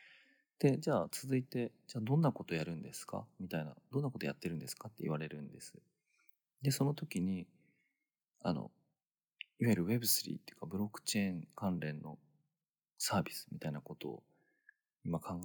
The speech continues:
えて準備してるんですよっていうと、まあ、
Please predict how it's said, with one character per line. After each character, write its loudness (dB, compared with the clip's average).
え -2
て -12
準 -2
備 -2
し -6
て -4
る -6
ん -10
で -10
す -4
よ -6
っ -8
て -10
い -4
う -8
と、 -2
ま 6
あ、 -14